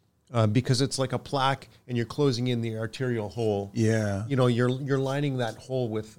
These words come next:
Speaker 1: with a little, little fine strings, f-, fine, fine particles, and it takes a long time to lay that plaque down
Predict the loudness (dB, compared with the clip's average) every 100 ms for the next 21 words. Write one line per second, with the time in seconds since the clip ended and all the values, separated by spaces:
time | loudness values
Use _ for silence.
0 | -14 -12 -12 -14 -6 -2 -4 -6 _ -8
1 | -4 -4 -6 _ _ -6 -4 -4 -8 -18
2 | _ -14 -4 -2 -2 -4 -8 -10 -6 -4
3 | -4 -6 -6 -4 -2 -2 -2 -6 -8 -12
4 | -20 _ -4 -2 0 0 0 0 0 -2
5 | -4 -4 -4 -4 -2 -4 -6 -6 -4 -4
6 | -8 -6 -6 -8